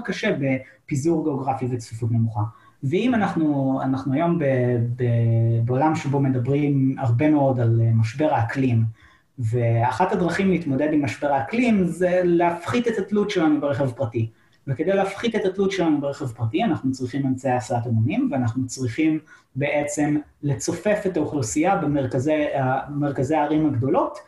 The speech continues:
איפה שבאמת אפשר להתנייד ברגל, באופניים, בתחבורה ציבורית מאוד בקלות, ולא לפזר את האוכלוסייה בכל הארץ בפרברים קטנים קטנים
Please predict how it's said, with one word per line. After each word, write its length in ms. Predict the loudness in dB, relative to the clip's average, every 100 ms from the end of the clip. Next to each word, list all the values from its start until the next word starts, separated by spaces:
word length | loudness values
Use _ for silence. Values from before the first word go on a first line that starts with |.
| -20 -10
איפה 180 | -6 -4
שבאמת 600 | -2 -2 0 2 0 0
אפשר 380 | -6 -2 0 2
להתנייד 540 | 0 -2 0 0 0
ברגל, 520 | 0 2 2 2 0
באופניים, 640 | 0 -2 0 0 2 2 0
בתחבורה 400 | -2 -2 -2 -4
ציבורית 400 | -6 -4 -2 0
מאוד 180 | 0
בקלות, 400 | -2 -2 -2 -2 -6 -20 _ -4
ולא 420 | 0 0 2 0
לפזר 800 | -2 -2 -6 -4 -2 0 2 2
את 120 | 2
האוכלוסייה 920 | 0 0 -2 0 0 2 4 2 0
בכל 300 | -6 -2 0
הארץ 580 | 2 2 2 0 -2 -6 -4
בפרברים 880 | -2 0 0 0 -2 0 2 2 0
קטנים 400 | -2 -2 0 -2
קטנים 420 | -2 -2 0 0